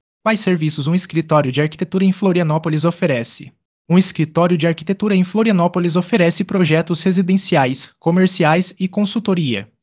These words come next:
Eles ajudam desde a ideia até a construção. Você pode contar com eles para criar espaços únicos. Como escolher um bom escritório de arquitetura em Florianópolis?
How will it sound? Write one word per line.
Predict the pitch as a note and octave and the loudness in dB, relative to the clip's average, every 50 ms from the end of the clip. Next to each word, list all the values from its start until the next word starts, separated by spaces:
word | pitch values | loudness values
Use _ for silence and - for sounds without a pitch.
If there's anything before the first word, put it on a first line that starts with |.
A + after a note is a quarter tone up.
| _ _ _ _ - | _ _ _ _ -2
Eles | D#3 D#3 D#3+ D#3 | 0 2 4 4
ajudam | F#3 E3 C#3+ C#3+ D3 C#3+ D3 D#3 | 4 4 4 2 2 2 2 4
desde | E3 E3 E3 D#3 F3 | 4 4 4 4 2
a | F3 | 2
ideia | D#3+ C#3+ C#3+ D3 E3+ D#3+ | 2 2 2 4 2 2
até | D#3 - D#3+ | 0 2 2
a | D#3+ D#3 | 2 2
construção. | D#3+ - G3+ G#3 G3 - F3+ F3 - - - B2 A2 G#2 G#2+ - _ _ _ _ _ _ _ | 2 0 0 0 0 0 0 -2 0 0 -2 -2 -2 -4 -8 -12 _ _ _ _ _ _ _
Você | A#2+ - - D3 | -8 -6 -4 -2
pode | - F#3+ F3+ G3+ | 0 0 0 0
contar | F#3+ - G#3+ G3 - D#3 D#3+ E3 | -2 -2 -2 0 2 0 0 0
com | D#3+ F#3+ F#3 | 0 0 0
eles | F3+ F3+ G3 F#3+ | 2 0 -2 -2
para | - - E3+ E3+ F3 | -4 -2 -2 -2 0
criar | F3 E3+ D3+ C#3 C#3+ D3 | 0 0 0 2 2 0
espaços | D3+ - - - D3+ D#3 D#3 D#3+ C#3+ A#2+ | -2 -2 -2 0 0 0 0 -2 -4 -4
únicos. | A#2+ A#2+ A2+ G#2+ G2 - - - - - - - _ _ _ _ _ _ | -4 -4 -4 -6 -8 -10 -12 -14 -14 -14 -14 -16 _ _ _ _ _ _
Como | - B3 B3+ B3+ | -6 -2 -2 0
escolher | A#3 - - G3 E3 D3+ E3 F3+ | 0 0 2 4 4 4 4 4
um | F3 E3 | 4 2
bom | C#3+ E3 F#3 G3+ | 4 4 4 4
escritório | G3+ G3 - - - G3 - - D3+ C#3 B2+ B2 | 4 2 0 -2 -4 -2 0 2 2 2 2 2
de | A#2+ D3+ | 2 0
arquitetura | D#3 D#3 - - G3 F#3 - G3 G3 | 0 -2 -2 -4 -2 0 2 4 4
em | F#3+ | 4
Florianópolis? | F#3 - F#3 E3+ D#3+ E3 D3+ C#3 A#2+ A2+ - B2+ A#2+ A#2 A2+ - - - - | 4 4 2 2 4 2 2 0 -2 -4 -4 -6 -8 -8 -8 -8 -8 -10 -10